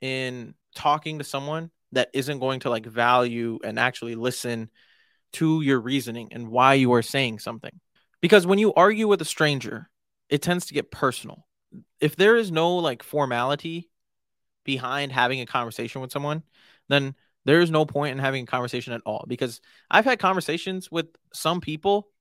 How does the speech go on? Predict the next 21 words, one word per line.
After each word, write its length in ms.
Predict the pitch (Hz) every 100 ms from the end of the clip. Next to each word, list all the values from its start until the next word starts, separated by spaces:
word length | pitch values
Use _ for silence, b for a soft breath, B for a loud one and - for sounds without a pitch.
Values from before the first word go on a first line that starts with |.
| -
that 120 | 143 -
I 220 | 151 185
feel 280 | - 175 185
like 200 | 135 127
at 100 | 120
the 60 |
start 320 | 135 - 131
of 100 | 156
them 280 | 165 190 190
will 200 | 139 131 -
actually 380 | 120 131 147 127
go 180 | 117
somewhere, 400 | 120 156 160 170 b b b
but 100 | 135
then, 120 | 139
like, 320 | 143 135 117 _ _ _ _
fifteen, 440 | 185 165 180 165
twenty 220 | - 160
minutes 240 | 151 147 -
go 140 | 139
by 340 | 117 127 156